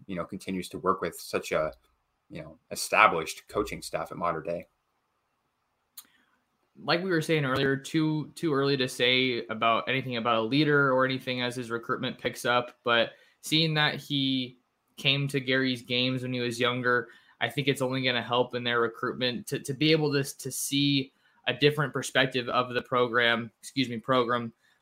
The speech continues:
Speaker 2: Uh, gotta catch myself there. We are a program podcast. I always say that with Steven, but,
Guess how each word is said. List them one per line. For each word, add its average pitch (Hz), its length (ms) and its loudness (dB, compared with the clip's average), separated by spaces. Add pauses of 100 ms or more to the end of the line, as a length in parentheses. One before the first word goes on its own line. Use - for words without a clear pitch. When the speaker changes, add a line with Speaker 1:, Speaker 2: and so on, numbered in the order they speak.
Speaker 2:
Uh, 117 300 4
gotta 117 220 0
catch 120 240 -4
myself 113 360 -2
there. 113 340 4
We 117 120 0
are 117 160 6
a 113 40 2
program 117 400 0
podcast. 113 640 2
I - 60 0
always 123 240 2
say 120 120 0
that 117 100 2
with 104 120 -6
Steven, 107 460 -4
but, 104 300 -2